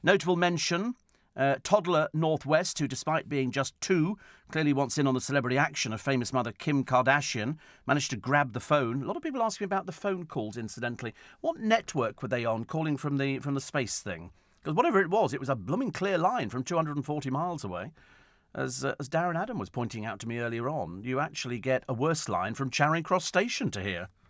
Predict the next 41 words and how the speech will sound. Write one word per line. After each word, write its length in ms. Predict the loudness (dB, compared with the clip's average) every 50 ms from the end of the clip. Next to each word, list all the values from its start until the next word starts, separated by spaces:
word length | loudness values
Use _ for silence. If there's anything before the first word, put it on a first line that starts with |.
| _ _ _ _ _ _ _ _ _ _ _ _ _ _ -20 _ 0
Uh, 160 | 2 2 4
who 180 | 6 6 6 6
else? 160 | 6 4 2
The 80 | 2 4
runner-up, 380 | 4 4 6 4 2 2 0
Carol 280 | 0 2 2 2 2 0
Thatcher, 520 | -2 0 0 0 0 0 -4 -2 -2 0
on 80 | 0 0
the 80 | -2
coattails. 880 | 0 2 2 2 2 _ -6 -2 -2 0 -2 -2 -4 -6 -6 -6 -6 -8 -8 -14 -20 _ -8
This 140 | -6 -2 -2
is 80 | -2 2
people 260 | 4 2 4 4 2
who 80 | 0
sort 160 | 0 0 -2 -2
of, 80 | 0
you 80 | 0 0
know, 300 | 2 2 2 0 -2 -4
piggyback 580 | -4 -4 -4 -4 -4 -2 -2 -2 -2 -2 -4
on 80 | -6 -6
somebody 320 | -4 -4 -4 -4 -2 -2
else's, 500 | -2 -2 -2 -4 -4 -4 -4 -4 -4 -6
uh, 220 | -4 -4 -4 -4 -6 -8
talent. 400 | -2 0 0 0 0 -2 -6 -8 _ -20 -20 -20 -20 -20 -16 -2 2
Uh, 200 | 4 4 4 4
flogging 340 | 4 2 2 2 2 -4 -2
some 140 | -2 -2
of 80 | -2 0
her 80 | 2 2
mother's 240 | 2 2 2 0
deeply 340 | -2 -2 -4 -2 -2 -4 -4
personal 400 | -2 0 -2 -2 -2 -2 0 0
mementos, 600 | 2 2 4 4 2 2 2 0 -2 -2 -4 -4 -6
including 400 | -6 -2 -2 0 0 0 2 2
that 200 | 0 0 0 -2
red 300 | -2 -2 -2 -2 0 2
box. 300 | 2 2 2 0 -4 -10
What 100 | -6 -6
do 60 | -4
they 120 | -4 -4
say? 300 | -2 0 -2 -2 -2 -4